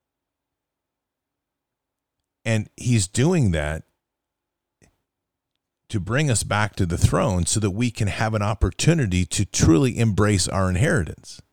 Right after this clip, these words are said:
And then when we repent,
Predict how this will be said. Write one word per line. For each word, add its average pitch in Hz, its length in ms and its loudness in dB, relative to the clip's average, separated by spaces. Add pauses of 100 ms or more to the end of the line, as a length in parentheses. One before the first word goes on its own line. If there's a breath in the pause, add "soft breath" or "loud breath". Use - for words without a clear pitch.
(2000)
And 113 200 0
then 117 140 0
when 117 180 2
we 117 100 4
repent, 101 880 2